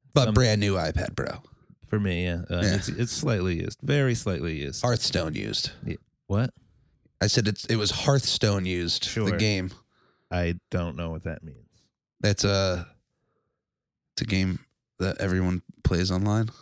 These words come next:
Speaker 2: Not everyone.
Speaker 1: Well, then you're not a part of the everyone then. It's not your fault. Come on.
Speaker 2: Um, so, yeah. No, it's just,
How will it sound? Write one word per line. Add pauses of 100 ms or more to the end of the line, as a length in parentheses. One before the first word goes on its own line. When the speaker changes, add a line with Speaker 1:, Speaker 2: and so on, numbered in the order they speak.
(120)
Speaker 2:
Not
everyone. (880)
Speaker 1:
Well, (320)
then
you're
not
a
part
of
the
everyone
then. (240)
It's
not
your
fault.
Come
on. (640)
Speaker 2:
Um, (760)
so,
yeah. (140)
No,
it's
just,